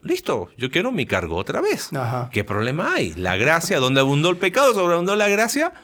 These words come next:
Speaker 1: dale que va.
Speaker 2: Claro. Ya
Speaker 1: ¿Viste?
Speaker 2: imprimí cuatro mil tarjetas de presentación.
Speaker 1: <laughs>
Speaker 2: No lo
Speaker 1: No
Speaker 2: voy a
Speaker 1: voy a
Speaker 2: echar a
Speaker 1: imprimir
Speaker 2: perder.
Speaker 1: otra vez. <laughs> Y, y, y ¿sabes qué? Hay personas, yo he escuchado,
Speaker 2: Mm.
Speaker 1: eh, públicamente,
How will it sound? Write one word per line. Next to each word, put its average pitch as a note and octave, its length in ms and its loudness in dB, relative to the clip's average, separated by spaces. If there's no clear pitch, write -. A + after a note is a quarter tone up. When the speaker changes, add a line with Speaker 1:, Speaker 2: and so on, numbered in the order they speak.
Speaker 1:
dale A2+ 240 2
que A2 80 0
va. E2+ 160 0
Speaker 2:
Claro. C3 340 -6
Ya D3+ 180 -2
Speaker 1:
¿Viste? C#3+ 180 0
Speaker 2:
imprimí C#3+ 280 -2
cuatro C3+ 340 -6
mil C3+ 180 -6
tarjetas B2+ 520 -6
de A#2 140 -8
presentación. E3 880 0
Speaker 1:
<laughs> - 40 -20
Speaker 2:
No C3+ 140 -6
lo C3 60 -2
Speaker 1:
No C3+ 120 2
Speaker 2:
voy C#3+ 140 4
a D3 100 2
Speaker 1:
voy D#3 80 2
a - 40 4
Speaker 2:
echar E3+ 120 4
a F#3+ 60 4
Speaker 1:
imprimir G3 240 6
Speaker 2:
perder. F3+ 160 2
Speaker 1:
otra - 640 0
vez. D3 600 -4
<laughs> - 40 -20
Y, D3+ 320 0
y, - 320 -4
y C3+ 140 0
¿sabes A3 240 0
qué? - 200 0
Hay F3+ 160 2
personas, F3 420 -2
yo G3+ 120 -2
he - 20 0
escuchado, F3 640 -4
Speaker 2:
Mm. C3+ 160 -2
Speaker 1:
eh, - 220 -8
públicamente, A2 920 -2